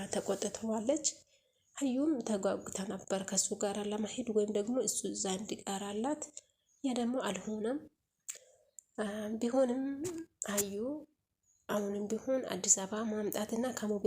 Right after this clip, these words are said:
ጋራ አንድ ላይ በሙቤ ቻናል ቪዲዮ መስራት አለበት ብዬ አምናለሁ። እና ያው በሰርግ ፓርቲውና በጽጌ ቀለበት በሰርፕራይዝ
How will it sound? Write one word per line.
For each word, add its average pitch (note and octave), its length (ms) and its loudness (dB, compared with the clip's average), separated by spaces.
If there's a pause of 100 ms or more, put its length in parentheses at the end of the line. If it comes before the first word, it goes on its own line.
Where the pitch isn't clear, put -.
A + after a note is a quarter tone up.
ጋራ G#3+ 280 0 (120)
አንድ A3 280 0
ላይ B3+ 200 0
በሙቤ A3+ 440 2
ቻናል C4 360 0 (640)
ቪዲዮ A3 360 2
መስራት G#3+ 340 -2 (120)
አለበት A3+ 540 -4
ብዬ A3 220 -4 (240)
አምናለሁ። G#3 600 -2 (920)
እና A#3+ 200 0 (560)
ያው A#3 200 2 (180)
በሰርግ A3+ 520 0
ፓርቲውና A#3 600 0 (680)
በጽጌ A3 540 4 (120)
ቀለበት G#3+ 460 -2
በሰርፕራይዝ A#3+ 840 6